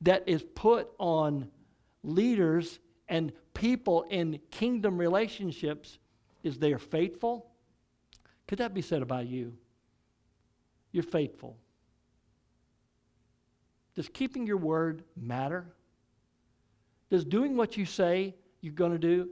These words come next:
does it matter? Does following through matter? Do people think they can entrust you with something and it's gonna work? Faithful. Oh, what a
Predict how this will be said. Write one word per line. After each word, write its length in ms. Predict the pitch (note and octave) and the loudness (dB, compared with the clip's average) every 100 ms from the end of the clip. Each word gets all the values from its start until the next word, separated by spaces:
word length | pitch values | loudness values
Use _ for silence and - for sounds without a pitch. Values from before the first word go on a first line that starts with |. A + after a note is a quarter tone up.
| - | -4
does 140 | D#3+ | -4
it 100 | F#3 | -4
matter? 580 | C3+ C#3 C3+ E3+ G#3+ G#3 - - _ _ _ _ - | 0 2 2 0 -6 -10 -18 -20 _ _ _ _ 0
Does 120 | F#3+ | 0
following 540 | - A3+ C#4+ C#4+ C#4 | 6 8 8 6 2
through 420 | - G#3+ G#3+ G#3+ | 0 2 2 0
matter? 720 | F#3+ C#3+ C#3+ D#3 F3 G#3+ A#3 - _ _ _ _ _ _ _ - | -2 0 2 4 2 0 -6 -14 _ _ _ _ _ _ _ 0
Do 80 | |
people 320 | F#3+ A#3+ C#4+ C4 | 2 4 2 2
think 260 | C4 B3+ | 2 2
they 140 | G#3+ G#3+ | 2 2
can 180 | G#3+ G3+ | 2 2
entrust 600 | F#3 - - G3+ G3+ A3+ | 0 0 2 2 2 -2
you 80 | |
with 140 | G#3+ G3 | -2 2
something 440 | G#3 G#3 A#3+ B3 | 2 2 0 0
and 220 | G3 F#3 | 0 0
it's 140 | F3+ - | -2 -2
gonna 180 | F#3 E3+ | 2 4
work? 480 | E3 A#3 C4 - - _ _ _ _ _ _ _ _ | 6 4 2 -6 -20 _ _ _ _ _ _ _ _
Faithful. 600 | - A#3+ A3+ - B2+ B2+ - - | -2 0 0 -4 -10 -10 -14 -6
Oh, 140 | G3 | 0
what 240 | E3 F#3+ | 2 2
a 140 | F3 | 0